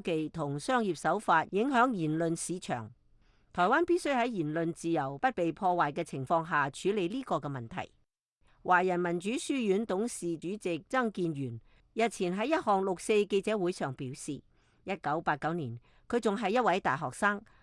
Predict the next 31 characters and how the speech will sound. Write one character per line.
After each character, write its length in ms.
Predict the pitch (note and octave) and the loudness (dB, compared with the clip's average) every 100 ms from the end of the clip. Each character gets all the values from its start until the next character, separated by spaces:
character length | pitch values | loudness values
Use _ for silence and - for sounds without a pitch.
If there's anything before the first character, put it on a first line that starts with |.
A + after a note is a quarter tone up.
| _ - | _ 0
當 160 | B3+ | 2
時 140 | A3 D#3+ | 2 -4
台 140 | G#3 | -2
灣 260 | D#3 A3 A#3+ | 2 4 4
已 140 | F#3 | 0
經 180 | G#3+ A#3 | -2 -2
解 160 | E3+ F#3 | 0 -2
除 120 | - | -2
戒 160 | C#3+ D#3+ | -4 -2
嚴， 360 | D3 C#3 A#2+ G#2+ _ _ _ _ - | -2 -2 -8 -10 _ _ _ _ -2
但 160 | A3+ | 2
係 140 | A3 G3+ | 2 2
仍 220 | E3+ E3+ | 2 2
然 120 | E3+ | 0
處 140 | - | 0
於 360 | G#3+ B3 C#4+ C4+ | -2 -2 -2 -4
動 280 | - F#3+ F#3 | -2 -2 0
員 240 | D#3 D3+ | 0 -2
戡 200 | F3+ C#4 B3 G#3 | -2 -2 -2 0
亂 240 | F3 E3+ | 0 0
時 240 | E3 - C3 | -4 -8 -8
期， 260 | - B2+ A2+ _ _ _ _ _ | -8 -10 -12 _ _ _ _ _
國 160 | B3 B3 | 2 4
會 220 | G#3+ C#4+ | 6 4
仲 180 | - F#3 | 2 2
未 120 | F3 | 2
有 180 | E3 F3 | 2 0
全 240 | - C#3+ | -2 -4
面 240 | C3+ D#3+ G3+ | -2 -2 -2
改 120 | D3 | -2
選， 440 | E3+ - C#3+ C#3 | -2 -4 -6 -6